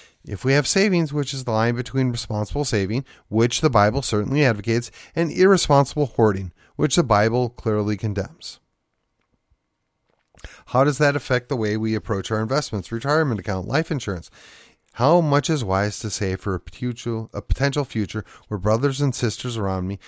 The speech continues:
as well as people who haven't heard the gospel, are threatened by a present need? They're not easy questions. I do not presume to have all the answers,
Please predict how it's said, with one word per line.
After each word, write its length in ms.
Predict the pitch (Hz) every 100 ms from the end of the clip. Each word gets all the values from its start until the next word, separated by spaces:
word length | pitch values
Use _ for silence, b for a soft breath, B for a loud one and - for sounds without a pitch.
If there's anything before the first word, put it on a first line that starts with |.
| B
as 140 | - 110
well 120 | 123
as 120 | 135
people 260 | 147 131 135
who 140 | 120
haven't 240 | 113 110 131
heard 180 | 139
the 60 | 135
gospel, 400 | 104 90 - -
are 180 | 101 110
threatened 480 | - 117 110 95 90
by 120 | 95
a 80 | 90
present 420 | 98 92 107 69
need? 340 | 117 98 - _ _ _ _ _ _ _ _ _ _ _ _ _ _ _ _ _ _ _ _ _ _ _ _ _ _ _ _ _ _ _ _ _ B B -
They're 140 | 120 120
not 240 | 123 147
easy 320 | 107 123 127
questions. 600 | - 98 90 - - - B B
I 80 | -
do 160 | 113 110
not 240 | 110 117
presume 380 | 127 107 107 104
to 60 | 101
have 180 | 98
all 140 | 92 92
the 120 | 90
answers, 360 | 85 82 -